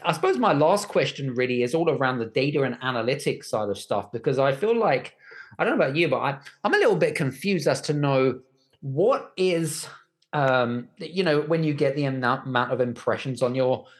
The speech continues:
LinkedIn profile, the amount of people that engage with the post, how does one use the data and analytics? How do, what, what is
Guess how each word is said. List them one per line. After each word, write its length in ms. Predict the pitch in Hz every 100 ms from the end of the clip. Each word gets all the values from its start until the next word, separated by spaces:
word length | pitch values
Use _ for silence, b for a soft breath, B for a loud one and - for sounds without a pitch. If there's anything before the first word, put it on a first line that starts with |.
| b _
LinkedIn 440 | 117 123 120 127 113
profile, 560 | 123 113 110 127 117
the 100 | 120
amount 240 | 113 117 120
of 280 | 123 113 - b _
people 260 | 156 139 131
that 100 | 120
engage 380 | 127 123 120 120
with 100 | 120
the 80 |
post, 420 | 117 - 113 - b b _
how 260 | - 165 214
does 220 | 302 185
one 580 | 147 139 139 165 185 - _ _ _ -
use 460 | 143 151 208 180
the 140 | 143 139
data 320 | 135 143 143
and 100 | 131
analytics? 600 | 123 120 120 117 95 -
How 200 | 123 147
do, 100 | 165
what, 340 | 156 147 180 143
what 140 | 185
is 220 | 208 -